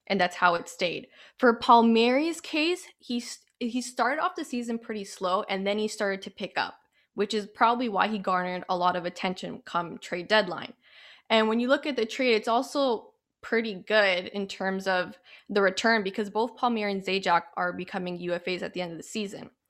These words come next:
Now you look at the Devils, and they're projected to either have a pick in the top ten or potentially the top five, just the way the season's going.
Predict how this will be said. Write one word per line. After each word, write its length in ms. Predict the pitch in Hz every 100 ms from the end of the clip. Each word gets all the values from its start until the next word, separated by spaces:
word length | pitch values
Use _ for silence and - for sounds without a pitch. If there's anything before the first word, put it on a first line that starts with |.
| _ _ - - _ _
Now 220 | 233 285
you 140 | 311 285
look 160 | 262
at 100 | 240
the 80 | 196
Devils, 760 | - 247 269 185 180 226 - - _ _ _ -
and 320 | 202 202 202
they're 140 | 247
projected 520 | 277 320 226 226 214
to 80 | 220
either 240 | - 208 202
have 200 | 185 196
a 60 |
pick 280 | 190 208 196
in 80 | 190
the 80 | 170
top 340 | - - -
ten 260 | - 226 226
or 40 |
potentially 460 | 220 208 202 196 185
the 80 | 185
top 320 | - 185 180
five, 260 | 180 175
just 320 | 175 190 - -
the 80 |
way 320 | 185 175 170 240
the 80 |
season's 420 | 196 190 185 190 -
going. 440 | 156 165 220 262